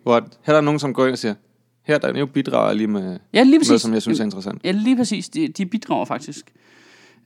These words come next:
Speaker 2: Øh... Ja, det er super fint. Og jeg skal indrømme, jeg stiger fuldstændig af på den der, øh, <laughs> statistiksnak. Øhm, noget, lige snart vi er over i tredje og fjerde kvartal og sådan noget, så, så simpelthen, der kan jeg godt mærke,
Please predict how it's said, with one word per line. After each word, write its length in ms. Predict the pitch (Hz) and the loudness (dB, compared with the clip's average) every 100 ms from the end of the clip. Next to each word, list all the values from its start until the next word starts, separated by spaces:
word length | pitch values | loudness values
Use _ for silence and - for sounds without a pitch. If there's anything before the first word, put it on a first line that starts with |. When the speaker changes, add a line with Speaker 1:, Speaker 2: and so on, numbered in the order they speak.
| _ | _
Speaker 2:
Øh... 680 | 147 139 131 127 120 110 95 - - - _ _ _ _ _ _ _ _ | 4 4 4 2 -2 -4 -6 -10 -16 -20 _ _ _ _ _ _ _ _
Ja, 60 | 147 | -12
det 120 | 151 | -6
er 60 | 175 | -2
super 220 | 269 233 | 0 2
fint. 240 | 156 131 - | 0 0 -2
Og 200 | 139 147 | 0 0
jeg 100 | 151 | 0
skal 140 | - 196 | 0 0
indrømme, 280 | 185 147 147 | 2 4 2
jeg 80 | |
stiger 160 | 143 165 | 2 -2
fuldstændig 380 | 214 190 165 143 | -2 -2 0 0
af 120 | 107 | 0
på 80 | 139 | -4
den 180 | 139 135 | -4 -2
der, 140 | 131 120 | -2 0
øh, 200 | 123 143 - - - | 0 0 2 0 0
<laughs> 400 | - - - - | -4 -8 -10 0
statistiksnak. 880 | 214 196 - - 190 175 156 147 131 - - _ - - - - _ - - - _ _ - | 2 2 0 -2 -2 -2 -4 -6 -8 -14 -20 _ -20 -20 -20 -20 _ -20 -20 -20 _ _ 0
Øhm, 680 | 139 127 117 110 107 - - - - - _ - 131 | 2 4 2 0 -4 -6 -8 -10 -12 -16 _ -2 2
noget, 240 | 143 156 - | 2 2 -2
lige 160 | 156 | -4
snart 240 | 160 165 143 | 2 4 6
vi 60 | |
er 60 | 147 | 4
over 220 | 135 151 | 4 4
i 120 | 139 | 2
tredje 300 | 120 143 135 | 0 0 0
og 60 | 135 | 0
fjerde 200 | 127 127 | 0 -2
kvartal 340 | 139 - 117 123 | -2 -4 -4 -2
og 60 | |
sådan 100 | - | -2
noget, 140 | 117 110 | -2 -2
så, 120 | 127 - | -6 -8
så 180 | - 135 | -8 -6
simpelthen, 340 | - 147 - | 2 2 2
der 60 | 151 | -2
kan 80 | 151 | 0
jeg 80 | 135 | 0
godt 120 | 147 | 2
mærke, 240 | 139 143 | 2 0